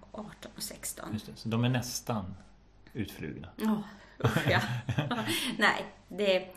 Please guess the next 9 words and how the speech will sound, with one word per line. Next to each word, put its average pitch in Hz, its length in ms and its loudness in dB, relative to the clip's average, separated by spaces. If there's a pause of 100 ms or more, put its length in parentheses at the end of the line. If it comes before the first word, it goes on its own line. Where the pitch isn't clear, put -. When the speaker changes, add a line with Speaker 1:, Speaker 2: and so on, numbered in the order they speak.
(600)
Speaker 1:
eh, 185 580 2 (120)
nej, 233 140 0
men 247 180 2
Beata, 262 480 2
hon 262 420 -2
går 247 200 0 (140)
i 220 80 -6
trean 214 420 0 (580)
och, 214 300 -2